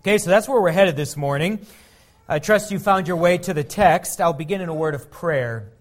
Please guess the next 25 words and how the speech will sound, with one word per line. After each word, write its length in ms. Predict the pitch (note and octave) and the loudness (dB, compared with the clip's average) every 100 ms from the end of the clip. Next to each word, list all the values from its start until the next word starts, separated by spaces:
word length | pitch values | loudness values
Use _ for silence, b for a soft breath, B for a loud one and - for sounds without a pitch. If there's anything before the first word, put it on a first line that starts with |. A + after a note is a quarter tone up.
| _ | _
and 260 | - B2 A#2 | -10 -10 -8
then 260 | C3+ C3+ B2+ | -8 -6 -6
we 140 | B2+ | -8
will 420 | A#2+ A#2+ A2+ A#2 | -6 -6 -6 -8
explore 540 | - A#2 - - B2 A#2+ | -14 -14 -14 -8 -6 -6
it 100 | - | -8
together. 500 | C3 B2 A#2 G2 - _ _ b b b _ | -10 -6 -6 -8 -16 _ _ b b b _
So 100 | C3 | -12
let's 180 | C3+ | -12
pray. 360 | - C3+ A2+ F#2+ - _ b b b b b | -10 -8 -6 -8 -14 _ b b b b b
Father, 300 | - D#3+ D#3+ | 0 2 2
we 80 | D#3 | 0
do 140 | F3 | -4
thank 360 | G3+ G3+ F3+ F3 | -2 0 -2 -4
you 100 | F3 | -8
for 340 | - E3+ D3+ | -6 -4 -4
a 140 | D3+ C#3+ | -4 -8
beautiful 520 | A#2 E3 F3+ E3 E3 | -8 -6 -4 -6 -8
morning 460 | C#3 C#3+ D#3 E3+ E3+ | -8 -6 -6 -8 -10
in 220 | - B2 | -10 -8
which 240 | C#3 - | -8 -8
to 80 | C3+ | -10
gather 480 | A2 D3 D#3+ E3+ E3+ | -2 2 2 0 -6
and 240 | C#3 A#2+ | -6 -8
worship. 520 | B2+ D#3+ C3+ F3+ F3 | -6 -6 -8 -12 -12